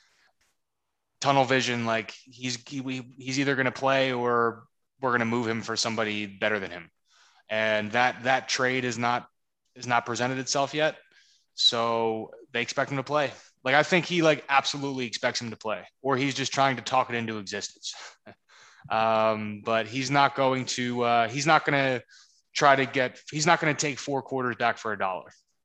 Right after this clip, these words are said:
He's, I think he's made that pretty clear. Um, because once you do that, once you, once you shoot that bullet, it's gone. And, uh, so if he's gonna pull the trigger,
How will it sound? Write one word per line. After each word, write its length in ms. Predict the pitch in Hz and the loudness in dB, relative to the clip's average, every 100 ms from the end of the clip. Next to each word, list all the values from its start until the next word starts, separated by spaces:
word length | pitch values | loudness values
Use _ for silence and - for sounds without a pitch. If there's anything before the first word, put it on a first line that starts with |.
| _ _ _ | _ _ _
He's, 320 | 117 107 - | -20 -12 -8
I 60 | 98 | -8
think 220 | 123 113 | -10 -14
he's 100 | 107 | -10
made 200 | 113 107 | -6 -4
that 120 | 104 | -4
pretty 160 | 104 98 | -6 -10
clear. 320 | - 95 90 _ - _ - - _ - | -10 -12 -12 _ -20 _ -20 -20 _ -4
Um, 380 | 104 104 104 101 | 0 2 2 0
because 260 | 107 120 107 | -4 -4 2
once 260 | 135 135 | 2 2
you 60 | 127 | 0
do 200 | 131 131 | 2 4
that, 260 | 113 107 - | 4 2 -4
once 320 | 117 123 113 | -6 -2 -2
you, 440 | 123 120 117 113 110 _ _ _ _ | -2 -4 -6 -8 -12 _ _ _ _
once 240 | 123 120 | -8 -6
you 380 | 123 117 113 110 117 _ _ _ _ _ _ _ _ | -6 -8 -8 -12 -18 _ _ _ _ _ _ _ _
shoot 360 | - - 147 127 | -4 -4 -4 -2
that 260 | 127 117 110 | -2 -2 -2
bullet, 320 | 123 117 98 _ _ _ | -2 -2 -6 _ _ _
it's 120 | - - | -12 -2
gone. 260 | 117 98 - _ _ _ _ _ _ _ _ _ - | 0 0 -6 _ _ _ _ _ _ _ _ _ -6
And, 320 | 110 110 107 | -4 -4 -2
uh, 240 | 110 110 | 0 0
so 500 | 104 - 110 107 107 | 2 2 2 0 0
if 140 | 101 110 | -4 -6
he's 160 | 123 | -4
gonna 140 | 120 117 | -2 -2
pull 180 | 123 120 | -2 -6
the 100 | 107 | -4
trigger, 460 | - 117 110 101 | -4 -2 -2 -4